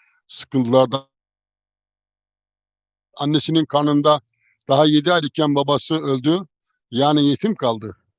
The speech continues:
Peki ya sen, ben? Hazreti Peygamber sallallahu aleyhi ve sellem üç yaşına kadar annesinden ayrı süt annesiyle beraber büyüdü. Peki ya sen, ben?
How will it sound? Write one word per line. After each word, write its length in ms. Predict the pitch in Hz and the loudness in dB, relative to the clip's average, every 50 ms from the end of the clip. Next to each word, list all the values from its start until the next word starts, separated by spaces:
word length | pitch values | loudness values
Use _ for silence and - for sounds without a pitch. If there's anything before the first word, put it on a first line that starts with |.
| _ - | _ -6
Peki 420 | - 139 - - 151 147 143 165 _ _ _ _ _ _ _ _ - | -6 -6 -2 0 0 0 0 -2 _ _ _ _ _ _ _ _ -6
ya 180 | - 127 135 127 | -4 -2 -2 -2
sen, 320 | - - 147 135 131 127 123 | -2 -4 -4 -2 0 0 0
ben? 180 | 131 147 170 151 - _ _ _ _ _ _ _ _ _ _ _ _ _ _ _ _ _ _ _ _ _ _ _ _ _ _ _ _ _ _ _ _ _ _ _ _ | 0 -2 -4 -8 -12 _ _ _ _ _ _ _ _ _ _ _ _ _ _ _ _ _ _ _ _ _ _ _ _ _ _ _ _ _ _ _ _ _ _ _ _
Hazreti 340 | - 139 147 156 170 180 | 0 0 0 0 -2 -2
Peygamber 340 | - 185 180 170 170 170 165 | 0 0 2 2 2 2 2
sallallahu 220 | - - 160 165 165 | 2 2 2 4 4
aleyhi 200 | 160 - - 160 | 2 2 2 2
ve 20 | |
sellem 280 | 160 156 160 160 160 143 _ - | 2 4 2 2 0 -2 _ -10
üç 220 | - 190 175 - - | -8 -8 -6 -4 -4
yaşına 260 | 165 - 143 151 156 | -4 -4 -4 -6 -4
kadar 200 | 135 147 147 156 | -4 -2 -2 -2
annesinden 560 | 135 147 151 156 143 - - 151 156 156 151 151 | -2 -2 -2 -2 -2 -2 -2 0 0 0 0 -2
ayrı 440 | - - 139 143 147 151 165 180 180 - _ _ _ _ _ _ - | -2 0 0 2 2 2 2 0 -2 -6 _ _ _ _ _ _ -6
süt 200 | - - 214 185 | -4 -2 0 2
annesiyle 580 | 160 147 151 143 - 156 147 175 196 185 147 | 2 2 2 0 0 -2 0 0 0 0 0
beraber 480 | 147 143 147 147 151 151 185 190 175 151 | 0 2 2 2 2 2 0 -4 -4 -2
büyüdü. 400 | 131 127 123 107 120 110 101 - _ _ - | -2 -2 -2 -2 -6 -12 -12 -12 _ _ -10
Peki 240 | - 156 - - 147 135 127 | -10 -8 -4 -4 -4 -2 -2
ya 240 | 117 123 139 139 127 | -2 -2 -2 -2 -2
sen, 340 | - - 139 127 123 123 120 | -2 -4 -4 -2 -2 -2 -2
ben? 260 | 123 131 147 175 | -4 -6 -6 -10